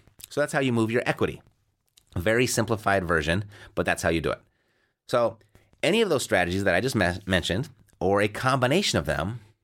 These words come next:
will at the very least maintain your R O E, but almost always increase it. That's the goal.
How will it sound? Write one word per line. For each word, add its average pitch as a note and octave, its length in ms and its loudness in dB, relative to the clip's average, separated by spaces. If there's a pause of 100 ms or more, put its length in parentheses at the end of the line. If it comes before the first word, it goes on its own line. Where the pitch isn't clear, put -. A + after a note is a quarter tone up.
(200)
will G2 100 2
at G2+ 100 0
the F#2+ 60 2
very D#3+ 340 0
least A2+ 280 0
maintain A2+ 600 0
your D3 240 2
R E2 200 2
O D#2 200 -2
E, D#2 320 -6 (540)
but - 280 -2
almost B2 380 0
always D3+ 420 2
increase G2+ 520 -2
it. - 240 -14 (340)
That's G#2 240 -2
the G#2+ 100 2
goal. E2 340 -2